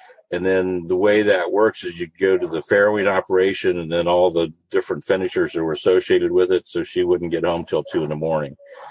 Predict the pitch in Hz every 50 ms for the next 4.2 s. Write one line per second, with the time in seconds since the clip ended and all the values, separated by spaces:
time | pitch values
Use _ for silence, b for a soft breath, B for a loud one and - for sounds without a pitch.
0 | B B B B B B B - 82 82 85 85 85 82 80 80 _ _ _ _
1 | _ _ _ - 92 92 90 - - 117 98 87 - - - _ - 82 85 82
2 | 85 87 95 98 - - 104 104 101 - - 107 101 98 95 92 95 98 98 104
3 | 104 101 92 80 76 82 87 90 87 - - 101 87 - - 76 - - 85 90
4 | 92 95 98 -